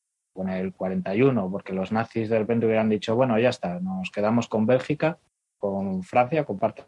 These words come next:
de Francia, y ya no, y Polonia, y República Checa, y ya nos conformamos con eso".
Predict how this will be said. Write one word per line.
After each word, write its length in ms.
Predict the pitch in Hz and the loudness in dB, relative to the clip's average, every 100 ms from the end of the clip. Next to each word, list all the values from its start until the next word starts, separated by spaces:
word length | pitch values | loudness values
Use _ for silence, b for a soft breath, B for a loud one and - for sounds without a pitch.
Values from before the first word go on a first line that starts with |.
| - | -2
de 160 | 110 | 0
Francia, 480 | 104 120 131 156 160 | 2 0 2 4 4
y 680 | 139 107 98 95 95 95 95 98 | 4 2 0 -2 -4 -6 -8 -4
ya 160 | 107 110 | 2 4
no, 380 | 113 113 113 b _ | 4 4 2 b _
y 80 | - | -10
Polonia, 760 | - 110 135 135 127 123 131 131 | -2 2 4 4 4 6 6 4
y 600 | 107 107 104 104 101 98 | 2 0 0 0 0 -2
República 400 | 98 107 110 107 | -2 -2 0 -2
Checa, 280 | - 165 | 0 2
y 60 | 127 | 2
ya 240 | 98 101 | 2 2
nos 140 | 101 - | 0 -2
conformamos 1160 | 101 107 104 110 107 107 104 101 98 98 98 | -4 0 2 4 2 2 2 2 2 0 -2
con 200 | - 95 | -2 -2
eso". 260 | 87 - - | -2 -6 -14